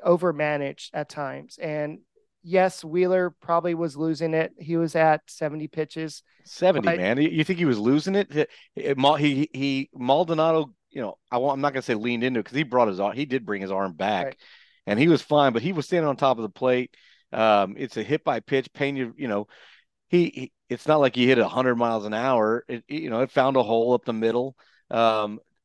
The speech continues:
Speaker 2: really, was there really a need to, uh, to
Speaker 1: It's a playoff
Speaker 2: pull
Speaker 1: stink.
Speaker 2: him?
Speaker 1: It's a playoff, so you know managers are a
Speaker 2: He
Speaker 1: little
Speaker 2: would get,
Speaker 1: bit
Speaker 2: he would, right. So if, if
Speaker 1: Right.
Speaker 2: Yordan takes him four hundred fifty center field,
Speaker 1: Then
Speaker 2: um,
Speaker 1: you'll be
Speaker 2: it's
Speaker 1: answering, "Why did you,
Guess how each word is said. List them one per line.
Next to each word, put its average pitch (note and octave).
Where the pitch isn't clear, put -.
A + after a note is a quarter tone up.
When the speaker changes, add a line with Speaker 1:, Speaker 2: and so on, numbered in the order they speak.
Speaker 2:
really, C#3+
was B2
there C#3
really B2+
a C3+
need B2+
to, A2+
uh, G#2+
to -
Speaker 1:
It's -
a G#3
playoff G3+
Speaker 2:
pull E3
Speaker 1:
stink. E3
Speaker 2:
him? F#3
Speaker 1:
It's -
a G#3+
playoff, D#3
so -
you E3+
know E3+
managers D3
are D3
a C#3+
Speaker 2:
He C#3+
Speaker 1:
little C#3+
Speaker 2:
would B2
get, C3
Speaker 1:
bit -
Speaker 2:
he D3
would, D3+
right. A#2
So C#3
if, B2+
if -
Speaker 1:
Right. B2+
Speaker 2:
Yordan C3+
takes B2
him G#2+
four A2
hundred G#2
fifty G#2
center G#2
field, G2+
Speaker 1:
Then G#2+
Speaker 2:
um, D3
Speaker 1:
you'll D#3
be D#3
Speaker 2:
it's D#3
Speaker 1:
answering, D3+
"Why D3+
did D#3
you, D3